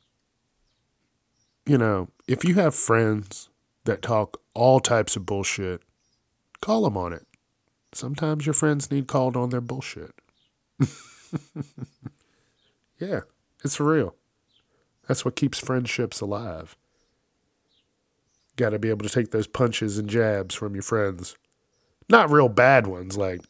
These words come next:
not be a monster with it, but, yeah, if they're bullshitting all the time, just fucking call 'em on it. <laughs> That's why I like to just fucking say it how it is. Fuck it. Why lie and try and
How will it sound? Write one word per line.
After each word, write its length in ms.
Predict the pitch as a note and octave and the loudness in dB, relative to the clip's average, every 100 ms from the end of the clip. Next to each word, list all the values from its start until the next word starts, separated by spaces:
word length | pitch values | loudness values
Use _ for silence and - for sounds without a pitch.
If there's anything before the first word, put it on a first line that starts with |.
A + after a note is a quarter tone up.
| - | -4
not 240 | C3+ A2 | -2 0
be 100 | A2 | 0
a 60 | F#2 | 0
monster 500 | G2 B2 C3 - F#2 | 4 4 4 0 -2
with 240 | F#2+ - | -4 -4
it, 140 | G2+ | -4
but, 240 | G2 G#2 G2 - _ _ _ _ _ _ _ _ _ - | -2 -2 -2 -14 _ _ _ _ _ _ _ _ _ 2
yeah, 240 | G#3+ C3 | 4 4
if 120 | G#2 | 2
they're 160 | E3+ F#3+ | 0 0
bullshitting 500 | C#3 F#3 - F3 D3 | 4 4 6 4 6
all 140 | D3+ | 6
the 80 | C#3+ | 6
time, 340 | E3 D#3+ E3+ F3+ - | 6 6 4 0 -8
just 200 | - G#3 | -4 0
fucking 200 | A3 G#3 | 0 4
call 240 | A3 G3+ D3 | 6 6 6
'em 120 | A2 | 2
on 160 | G2 | -2
it. 120 | F2+ - _ _ _ _ _ | -6 -12 _ _ _ _ _
<laughs> 680 | - - - F3 C#3+ _ - | -10 -10 -2 -2 -2 _ -18
That's 200 | A2+ - | -12 -6
why 180 | A#2+ A#2 | -4 -2
I 40 | |
like 220 | A2+ A#2 A#2+ | -2 -4 -4
to 60 | |
just 220 | A2+ A#2 - | -4 -6 -6
fucking 400 | G#2+ A2 G#2 G#2 _ _ _ _ _ _ | -8 -8 -10 -14 _ _ _ _ _ _
say 220 | - G#2+ | -6 -2
it 80 | G#2+ | 0
how 160 | G#2 G#2 | 0 -2
it 80 | F#2+ | -4
is. 320 | E2+ E2 - _ | -8 -10 -16 _
Fuck 280 | - F2 F#2 | -10 -10 -10
it. 100 | E2+ _ _ _ _ _ _ _ _ _ - | -18 _ _ _ _ _ _ _ _ _ 0
Why 300 | G2+ G2 G2+ | 2 2 2
lie 440 | F#2 F#2+ G2 G2+ | 0 0 0 0
and 340 | F#2 E2 E2+ - _ _ _ _ _ _ - | -4 -6 -12 -18 _ _ _ _ _ _ -2
try 260 | G#2+ F#2+ | 0 0
and 200 | F#2 F2+ | -2 -6